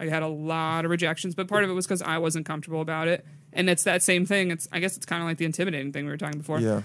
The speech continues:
Speaker 1: of it's like you're, there's some type of energy that you're putting that you're nervous and you're scared and, and you're terri-, you're terrified to give it to someone, which comes from a good place.
Speaker 2: For sure.
Speaker 1: But it's like, honestly, <laughs> until, like, you kind of eventually are, like, seeing someone or sleeping with people and not passing it on,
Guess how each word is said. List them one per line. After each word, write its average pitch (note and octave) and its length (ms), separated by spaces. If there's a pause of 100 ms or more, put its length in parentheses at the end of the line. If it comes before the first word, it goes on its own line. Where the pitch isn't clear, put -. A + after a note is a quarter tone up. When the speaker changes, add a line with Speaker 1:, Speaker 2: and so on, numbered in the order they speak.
(140)
Speaker 1:
of E3 140
it's D#3+ 140
like D#3+ 200
you're, F3 380
there's E3+ 200
some F3+ 120
type F3 200
of E3 200
energy D#3+ 720
that D#3 180
you're D#3+ 140
putting D#3+ 320
that D3+ 100
you're D#3 160
nervous F#3 460
and D#3+ 80
you're D3 80
scared E3+ 560
and, D3 260 (500)
and D#3+ 180
you're D#3+ 100
terri-, G#3 380
you're G#3+ 120
terrified A#3 340
to E3+ 80
give D#3 180
it F3 100
to A3 60
someone, A3+ 360
which E3 180
comes D3 260
from F3+ 120
a F#3+ 60
good G3 220
place. G3+ 500
Speaker 2:
For - 60
sure. D3 340
Speaker 1:
But F3+ 160
it's F3+ 180
like, E3+ 300 (220)
honestly, F3 420
<laughs> E3 60
until, G3+ 320
like, E3 240 (120)
you F3 180
kind D#3+ 400
of D#3+ 340 (600)
eventually E3 480
are, D#3 120
like, D#3 180
seeing F3+ 220
someone E3+ 300
or D3+ 40
sleeping F3 300
with D#3 100
people D#3+ 360
and D3+ 160
not F3+ 260
passing E3 340
it D#3 100
on, D3+ 340